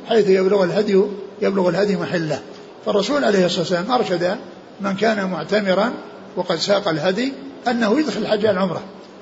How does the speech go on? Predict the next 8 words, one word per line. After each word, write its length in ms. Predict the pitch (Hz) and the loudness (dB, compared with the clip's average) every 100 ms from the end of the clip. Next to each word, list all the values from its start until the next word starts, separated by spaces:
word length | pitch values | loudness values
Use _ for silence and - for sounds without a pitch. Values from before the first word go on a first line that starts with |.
| - - - - - - - 208 | -20 -20 -20 -20 -20 -20 -8 0
ولا 300 | 247 226 208 | 2 4 2
يتحلل 340 | - - 233 | 0 0 4
إلا 280 | 247 240 220 | 4 4 2
يوم 140 | 190 | 2
العيد. 220 | 170 165 - - - - - | 0 -2 -4 -12 -18 -20 -4
وأما 360 | 196 254 262 226 | 0 2 2 0
من 180 | 214 196 | 0 0
كان 420 | 240 214 185 | 0 2 0